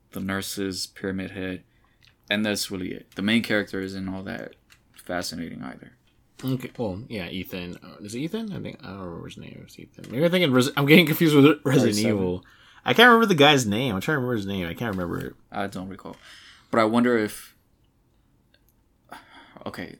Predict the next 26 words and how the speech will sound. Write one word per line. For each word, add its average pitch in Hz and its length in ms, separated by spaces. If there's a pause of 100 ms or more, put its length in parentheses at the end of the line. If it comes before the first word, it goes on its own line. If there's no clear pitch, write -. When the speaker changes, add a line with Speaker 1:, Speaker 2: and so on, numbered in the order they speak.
Speaker 1:
I 101 120
wonder 104 340
if 117 120
the 107 80
games 98 260
are 95 60
gonna 95 140
be 92 500 (240)
as 92 220
well 95 220
received 98 640 (640)
as 98 200
they 98 100
would 107 240
have 98 540 (640)
if, - 920 (1160)
well, 127 260
it's 127 160
not 139 120
a 143 40
Kojima 120 400
game 98 220
is 90 100
the 101 60
point. 101 460
Speaker 2:
Right. 101 280